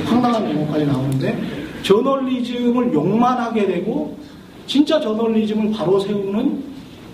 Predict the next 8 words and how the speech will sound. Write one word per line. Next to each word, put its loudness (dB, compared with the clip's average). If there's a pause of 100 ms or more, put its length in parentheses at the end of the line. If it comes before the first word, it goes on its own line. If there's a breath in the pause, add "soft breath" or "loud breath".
(300)
어떤 2
계기는 2
못 0
만드는 0
것 -6
같아요. -10
그래서 -8
계속 0